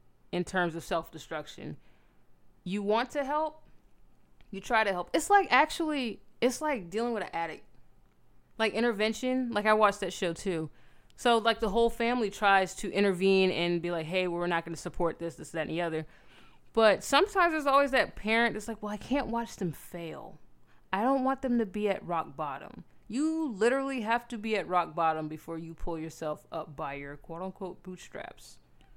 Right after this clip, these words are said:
The American term, right? Until a person faces their rock bottom, which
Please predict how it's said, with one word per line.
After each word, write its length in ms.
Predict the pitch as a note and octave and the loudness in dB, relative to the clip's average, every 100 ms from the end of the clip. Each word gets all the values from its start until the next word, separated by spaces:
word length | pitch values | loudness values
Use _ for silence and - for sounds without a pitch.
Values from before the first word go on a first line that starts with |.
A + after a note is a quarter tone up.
| - - - _ - | -20 -20 -20 _ -14
The 100 | D#3+ | -8
American 540 | D#3 D#3 D3+ C#3+ C3+ C#3 | -6 -6 -6 -8 -14 -14
term, 400 | C#3 C3+ - B2+ - | -12 -12 -12 -16 -16
right? 320 | E3+ C3+ - - _ _ _ _ _ _ - _ _ _ _ _ _ - _ _ - - - - - - - _ _ - - - | -14 -12 -12 -16 _ _ _ _ _ _ -20 _ _ _ _ _ _ -20 _ _ -20 -20 -20 -20 -20 -20 -20 _ _ -20 -10 -2
Until 760 | F#3+ F#3 - A#3+ B3+ C#4 B3+ | 0 0 0 4 4 4 2
a 120 | - | 0
person 480 | G#3 G#3+ G#3+ A3+ G#3 | 0 0 -2 0 -6
faces 460 | - F#3+ G3+ G#3 E3+ | -4 -2 -2 -4 -6
their 260 | D#3+ F3+ | -2 0
rock 300 | G3+ A3 A3 | 2 0 0
bottom, 580 | A3+ A3 A#3 B3+ B3+ F3+ | -2 -4 -4 -10 -12 -12
which 300 | F3 E3+ - | -10 -10 -14